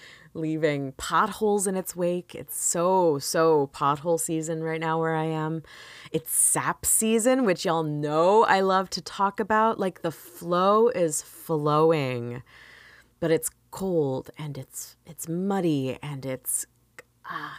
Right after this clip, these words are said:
creaky still. It's like the, I'm picturing the sap starting to move again, but needing time to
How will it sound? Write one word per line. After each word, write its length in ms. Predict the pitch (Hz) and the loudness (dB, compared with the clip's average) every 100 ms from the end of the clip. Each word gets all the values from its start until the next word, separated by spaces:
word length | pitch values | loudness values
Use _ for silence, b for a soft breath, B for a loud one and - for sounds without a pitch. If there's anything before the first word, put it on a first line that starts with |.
| - | -18
creaky 640 | - - 208 233 - 139 143 | -18 -8 -6 -6 -10 -12 -4
still. 440 | - - 147 127 | -4 -2 -4 -4
It's 260 | 120 - - | -4 -4 -2
like 360 | 151 147 - | -2 -2 -4
the, 340 | 165 151 143 - _ B B B B B | -4 -2 -4 -6 _ B B B B B
I'm 100 | 160 | -8
picturing 600 | 151 170 - 196 165 160 | -6 -8 -6 -2 0 0
the 100 | 147 | -2
sap 580 | 143 - 151 143 135 - - _ | -4 -2 0 0 -2 -10 -20 _
starting 680 | - - - 165 165 160 147 | -10 -6 0 2 2 2 -2
to 140 | 151 | -4
move 540 | 147 147 156 156 139 - | -2 0 0 0 -2 -4
again, 500 | 147 139 147 151 143 | -8 -4 -4 -2 -4
but 220 | 139 - | -6 -6
needing 680 | 151 151 156 151 143 139 135 B B B B B _ | -6 -4 0 0 0 -4 -6 B B B B B _
time 840 | - - 175 170 170 151 135 127 127 | -12 -6 0 2 4 2 2 -2 -4
to 680 | - 143 135 131 127 123 | -6 -4 -2 -2 -4 -6